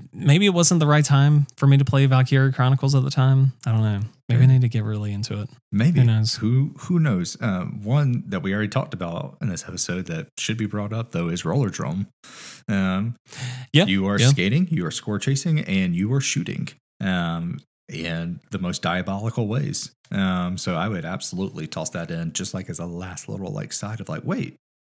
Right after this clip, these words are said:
Speaker 2: that's definitely, like, big genre mashup.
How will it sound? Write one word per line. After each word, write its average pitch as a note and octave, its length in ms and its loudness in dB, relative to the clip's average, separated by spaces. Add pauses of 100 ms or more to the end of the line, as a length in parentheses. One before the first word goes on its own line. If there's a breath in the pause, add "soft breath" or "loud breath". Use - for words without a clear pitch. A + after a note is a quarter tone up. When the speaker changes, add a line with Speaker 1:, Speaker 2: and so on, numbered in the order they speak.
(380)
Speaker 2:
that's - 200 -6
definitely, F#2+ 580 -6 (320)
like, F2 340 -6 (640)
big F#2 280 -2
genre D#2 360 -8
mashup. - 480 -8